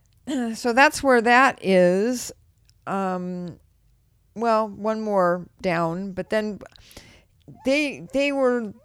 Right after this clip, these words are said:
looking actually, because I was looking, as I say, at the Lancet,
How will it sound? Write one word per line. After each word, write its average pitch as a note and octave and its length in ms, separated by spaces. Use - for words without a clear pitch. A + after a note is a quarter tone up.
looking A3 580
actually, F#3+ 1120
because F#3+ 280
I G3 140
was F3+ 280
looking, G3+ 340
as F3 120
I F3+ 100
say, G3 240
at F3 100
the E3 100
Lancet, F3+ 560